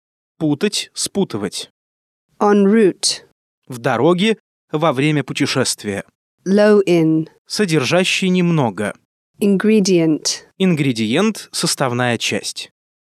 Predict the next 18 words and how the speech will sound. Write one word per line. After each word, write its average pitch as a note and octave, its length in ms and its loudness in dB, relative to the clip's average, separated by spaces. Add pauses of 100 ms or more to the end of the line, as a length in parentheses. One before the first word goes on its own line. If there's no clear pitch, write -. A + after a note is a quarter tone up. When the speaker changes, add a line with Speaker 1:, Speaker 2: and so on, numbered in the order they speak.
(300)
Speaker 1:
Прочтите F3 560 0
внимательно A#2+ 540 -2
предложение E3 680 0
с - 140 -4
новыми C3 420 0
словами. G2+ 640 -2 (720)
Speaker 2:
We A3 160 4
use B3 460 4
these F3+ 300 2
tools F3 540 2
for F3 180 0
convenience. F#3 1080 2 (600)
Speaker 1:
Мы A3+ 160 2
используем G#3 600 2
эти D#3 220 0
инструменты F3+ 640 0
для D#3 180 0
удобства. B2+ 720 -2